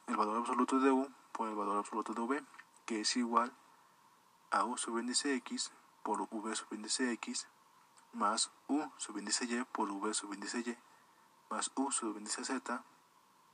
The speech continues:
por V subíndice Z, todo eso sobre el valor absoluto de U por el valor absoluto de V. En los componentes vectoriales paralela y normal a una línea, es necesario descomponer el vector en sus componentes paralela y normal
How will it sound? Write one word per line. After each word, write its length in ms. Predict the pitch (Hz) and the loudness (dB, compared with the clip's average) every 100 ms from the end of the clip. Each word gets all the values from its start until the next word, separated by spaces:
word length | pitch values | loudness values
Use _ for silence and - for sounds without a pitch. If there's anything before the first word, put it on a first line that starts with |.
| _ _ _ | _ _ _
por 180 | - 107 | -2 0
V 220 | 107 110 | 0 -2
subíndice 380 | - 104 - 110 | -2 -4 -4 -2
Z, 360 | 143 - 131 - - - _ - | -2 0 -4 -6 -18 -20 _ -2
todo 320 | 120 123 123 | 2 4 2
eso 180 | - 127 | 0 -2
sobre 320 | - 110 104 | 0 -2 -2
el 60 | 98 | -2
valor 240 | 98 98 | 0 0
absoluto 420 | 98 - 110 - | -2 -4 -4 -4
de 100 | 117 | 0
U 200 | 113 117 - | 0 0 -4
por 140 | - 104 | -4 -2
el 80 | |
valor 180 | 98 98 | -2 -4
absoluto 360 | - - 98 104 | -6 -6 -6 -4
de 60 | 107 | -4
V. 200 | 123 143 - - _ - - - - - - - - - - - - | -4 -6 -12 -20 _ -20 -20 -20 -20 -20 -20 -20 -20 -18 -18 -18 -8
En 100 | 240 | -4
los 120 | - | -4
componentes 720 | - 131 139 143 143 165 151 | -2 -2 -2 -2 -2 -4 2
vectoriales 580 | 143 - 113 107 110 120 | 2 2 0 0 2 0
paralela 460 | - - 101 110 117 | 0 -2 -2 -2 -2
y 60 | |
normal 340 | 117 113 110 107 | 0 2 2 2
a 60 | |
una 180 | 110 120 | 0 2
línea, 340 | 123 120 110 - - - - - - - | 2 0 -2 -6 -16 -20 -20 -20 -20 -4
es 140 | - 139 | 0 2
necesario 580 | 151 127 123 113 127 123 | 2 0 2 2 2 0
descomponer 640 | 120 - 113 110 107 107 | -4 -4 -4 -2 -4 -2
el 160 | 233 233 | -2 -2
vector 440 | 226 - 220 240 - - - | -4 -2 -4 -4 -8 -16 -16
en 80 | 233 | -8
sus 160 | - - | -4 -4
componentes 500 | - - 104 107 120 | -4 -6 -8 -6 -6
paralela 420 | - 98 98 101 | -4 -6 -6 -8
y 40 | |
normal 420 | 104 110 120 135 | -6 0 2 2